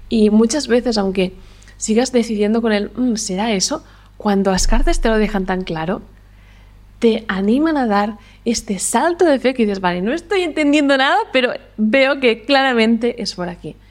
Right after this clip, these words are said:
Y es al mudarnos ahí que dijimos, "Guau, esto es increíble, es el lugar perfecto".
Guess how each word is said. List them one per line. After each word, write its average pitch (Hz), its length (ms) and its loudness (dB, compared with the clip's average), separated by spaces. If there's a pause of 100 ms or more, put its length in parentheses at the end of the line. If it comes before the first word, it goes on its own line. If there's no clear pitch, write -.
(220)
Y 208 120 0
es 214 280 0 (100)
al 175 200 -10
mudarnos 175 500 -2
ahí 208 160 0
que 208 100 0
dijimos, - 460 -6
"Guau, - 160 -4 (1300)
esto - 340 -2 (180)
es 190 140 2
increíble, 175 640 -2 (340)
es 196 160 0
el 180 120 0
lugar 170 340 -6 (400)
perfecto". - 540 -10